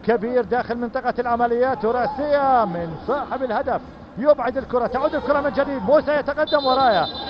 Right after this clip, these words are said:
رايا وتسلل. الحكم المساعد يشير إلى وجود تسلل في الكرة الماضية، ومحمد داوود يعترض على جهاد عطية، وجهاد عطية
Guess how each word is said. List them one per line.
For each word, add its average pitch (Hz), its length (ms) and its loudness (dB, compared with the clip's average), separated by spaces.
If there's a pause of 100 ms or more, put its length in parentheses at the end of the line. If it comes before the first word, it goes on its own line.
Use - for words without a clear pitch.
رايا 269 440 2
وتسلل. 247 600 2 (880)
الحكم 233 680 2
المساعد 220 760 2
يشير 220 480 -2 (540)
إلى 254 340 2
وجود 208 540 0
تسلل 226 680 -2
في 220 120 0
الكرة 254 420 -2
الماضية، 185 560 -2 (340)
ومحمد 254 560 -2
داوود 247 380 4
يعترض 247 520 0
على 247 420 2 (360)
جهاد 247 320 2
عطية، 226 520 -2 (300)
وجهاد 247 540 0
عطية 240 600 0